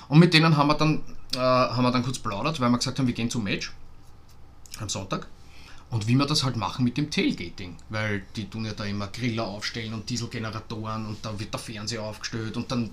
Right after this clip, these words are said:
wird trunken und gegessen und so. Und ich hab gesagt, das ist ganz einfach, du gehst einfach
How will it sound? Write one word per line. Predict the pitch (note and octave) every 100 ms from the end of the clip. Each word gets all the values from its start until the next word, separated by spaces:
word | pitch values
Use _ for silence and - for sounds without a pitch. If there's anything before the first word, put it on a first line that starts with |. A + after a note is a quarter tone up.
| -
wird | A#2+ -
trunken | - A2+ A2+ C3
und | B2+ -
gegessen | G3 -
und | B2
so. | B2 D3+ - - - - -
Und | G2
ich |
hab | A2
gesagt, | A#2+ A#2
das | A#2
ist | A#2+
ganz | - B2
einfach, | A2 B2 -
du | -
gehst | G2+ G#2 C3 - - - - - - - - - - - - - - -
einfach | G#2+ G2+ C3+ D3+ -